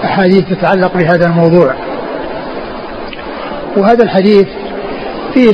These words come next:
سؤال العفو والعافية،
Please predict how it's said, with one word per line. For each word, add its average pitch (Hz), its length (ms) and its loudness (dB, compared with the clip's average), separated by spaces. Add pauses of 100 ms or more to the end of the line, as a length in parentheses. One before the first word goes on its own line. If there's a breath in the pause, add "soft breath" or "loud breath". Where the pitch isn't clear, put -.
سؤال 202 480 4
العفو 180 460 4 (840)
والعافية، 180 600 4